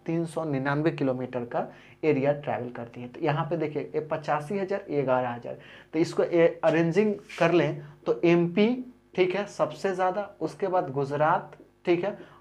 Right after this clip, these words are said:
और उसके बाद कौन सा हो जाएगा, तो अपना महाराष्ट्र, ठीक है, इतना होगा। ये ड्रेनेज एरिया पे हम लोग डिवाइड करते हैं, तो इतना बात आपको याद रखने पड़ेंगे।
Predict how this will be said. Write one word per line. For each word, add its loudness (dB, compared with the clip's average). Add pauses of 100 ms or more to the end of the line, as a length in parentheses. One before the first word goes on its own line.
और 2
उसके -4
बाद 2
कौन 2
सा -4
हो -6
जाएगा, -2
तो -12
अपना -12 (220)
महाराष्ट्र, -14 (480)
ठीक 2
है, 2 (280)
इतना -2
होगा। 0
ये 2
ड्रेनेज 2
एरिया -2
पे -8
हम -14
लोग -8
डिवाइड -14
करते -18
हैं, -18
तो -6
इतना 0
बात 0
आपको -6
याद -4
रखने -12
पड़ेंगे। -14